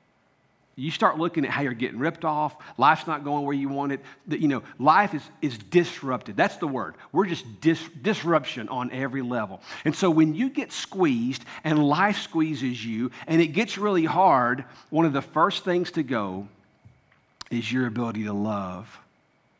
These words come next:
Because we're, we're tired,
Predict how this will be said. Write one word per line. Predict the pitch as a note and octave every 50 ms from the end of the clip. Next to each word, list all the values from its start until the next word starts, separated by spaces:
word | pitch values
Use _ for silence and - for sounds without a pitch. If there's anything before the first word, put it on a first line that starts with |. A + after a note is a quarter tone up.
| _ _ _ _ _ _ _ _ _ _ _ -
Because | - - - C#3+ B2 A#2+
we're, | B2+ A#2+ A2 - - - _ _ _ _ _ _ _ _ _ _ _ _ _ _ _ _ _
we're | - -
tired, | - - D#3 E3+ F3+ F3+ F3+ F3 E3+ D#3+